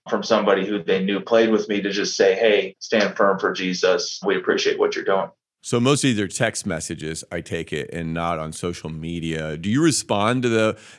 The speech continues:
Speaker 2: negative stuff on social media, or have you decided to not respond, or have you responded privately? How do you handle that?
Speaker 1: Both. So it's been, I mean, thousands and thousands of messages. So I'm trying to sift through 'em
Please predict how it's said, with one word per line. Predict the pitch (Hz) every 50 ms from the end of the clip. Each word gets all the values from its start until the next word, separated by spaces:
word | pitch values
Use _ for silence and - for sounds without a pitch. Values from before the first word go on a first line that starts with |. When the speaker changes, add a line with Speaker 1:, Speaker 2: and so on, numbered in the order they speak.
| -
Speaker 2:
negative | - 92 98 104 110 117 117 117 107
stuff | - - 113 110 110 107 - -
on | - 104 104 113
social | 113 - 120 113 107 - 117 107
media, | 104 110 113 113 117 120 123 127 101
or | 76 101 98
have | 104 107 95
you | 98 110 117
decided | 110 113 101 - - 107 104 104 101 104 104 104 95 92 - - - - - _ _ _ -
to | - 107
not | 92 90 92 95 98 117 - -
respond, | 147 151 - - 151 139 139 143 147 139
or | 120
have | 104
you | 101 104 101
responded | 101 - - 117 107 101 90 78 -
privately? | - - 107 104 113 131 131 151 147 101 127 147 143 143 139 135 131 - - - -
How | - 143 151 190
do | 180
you | 170 156 131
handle | 107 123 127 131 131 120 110 101 98 92 78
that? | - 87 80 69 65 - - _ _ _ - _ _ _ _ _ _
Speaker 1:
Both. | - 123 120 113 95 85 - -
So | - - 123 113 113
it's | 120 123 123 - -
been, | - 127 123 120 113 104 104 98 95 _ _ _ _ _ _ _ _ _ _ _ -
I | 110 117
mean, | 117 113 113 107 107
thousands | - 113 104 107 107 107 104 104 104 98 95 92 90 - 104
and | 101 95
thousands | 104 95 95 95 - 104 95 -
of | - -
messages. | 95 87 85 - 85 92 95 90 87 -
So | - 110 104
I'm | 104 113 110
trying | - - 120 117 117 117 113
to | 107
sift | 104 - - 110 110 - - - _ -
through | - 104 104 104 101
'em | 98 98 98 101